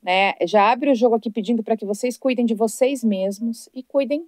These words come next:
das próprias coisas, dos próprios interesses, tá? Preto Velho fala,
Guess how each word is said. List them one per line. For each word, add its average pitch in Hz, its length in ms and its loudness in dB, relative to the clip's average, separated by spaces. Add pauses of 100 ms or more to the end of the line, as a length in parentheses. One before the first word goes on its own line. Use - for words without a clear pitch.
das 370 160 -8
próprias 392 480 -2
coisas, 320 400 2
dos 254 160 -4
próprios 302 420 0
interesses, 220 840 -2 (160)
tá? 226 280 2 (580)
Preto 311 260 2
Velho 269 300 4
fala, 220 500 2